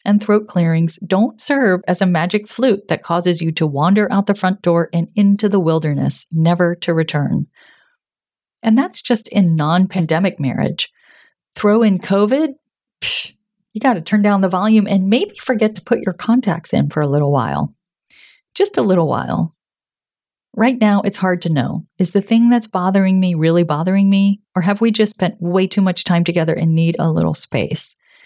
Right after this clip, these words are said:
If distance makes the heart grow fonder, well, lockdown may very well have made your heart grow more annoyed, simply because of too much togetherness. So,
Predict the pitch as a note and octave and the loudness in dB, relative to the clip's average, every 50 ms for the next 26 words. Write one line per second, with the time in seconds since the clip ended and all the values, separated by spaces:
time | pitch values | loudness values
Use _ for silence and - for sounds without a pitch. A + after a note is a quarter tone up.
0 | _ _ _ _ _ _ _ _ _ - F#3+ F#3 - - - A3+ A#3 A3 - - | _ _ _ _ _ _ _ _ _ -2 -2 -2 -2 0 0 0 0 0 -2 0
1 | C4 B3 A#3+ - - G3 F3+ E3+ - - F#3 E3+ F3 E3+ E3+ - F3 F3 E3+ F3 | 0 0 2 2 0 -2 -2 -2 -2 -2 0 0 0 -2 0 0 0 0 0 0
2 | F#3 F3+ F3 E3 D#3 D3 C#3+ D3 - - - E3 E3 D#3+ D#3+ D#3+ D3+ - - F3+ | 0 0 2 2 2 0 -2 -4 -6 -4 -2 0 0 0 0 -2 -4 -4 -2 0
3 | F#3 G3+ G#3+ A3 - F#3 E3 D#3+ E3 E3 E3 E3 E3 F3 F3 F#3 A3 A3+ G3 E3+ | 0 0 0 0 -2 0 0 0 2 2 0 0 0 2 2 2 4 4 2 2
4 | D3 D#3 E3 F3 F3+ F3 F3 E3+ D#3+ E3 - F#3+ F#3 F3+ D#3 F3+ F3+ F3+ - - | 0 0 0 0 0 0 0 0 0 0 0 0 0 0 0 -2 -2 -4 -2 -2
5 | F#3+ F#3 F3+ F3+ F3+ - - F#3+ G3+ G3+ G3 - G3+ G3+ G#3+ A#3+ B3+ F3 - - | 0 2 2 0 -2 -2 0 0 2 2 0 2 2 2 4 4 2 2 0 -4
6 | - - _ _ - - - B3 C4 - G#3+ G#3 F#3 F#3 F3+ E3+ D#3+ D#3 E3 D#3+ | -8 -14 _ _ -8 -2 -2 0 2 2 2 2 2 0 0 0 0 0 -2 -2
7 | E3 - F3 E3 D#3 D3 D3 - - - - - C3 - - C3 B2+ - - - | -2 0 0 0 0 0 -2 -6 -10 -8 -4 -4 -2 -2 -2 -2 -2 -4 -6 -8
8 | - - - _ _ _ _ _ - - - - - - - - _ _ _ _ | -10 -12 -18 _ _ _ _ _ -20 -20 -20 -20 -20 -20 -20 -20 _ _ _ _
9 | _ - - - F#3 - C3+ C3 C3 C#3 D#3+ - | _ -6 -4 0 0 0 0 0 -2 -4 -6 -8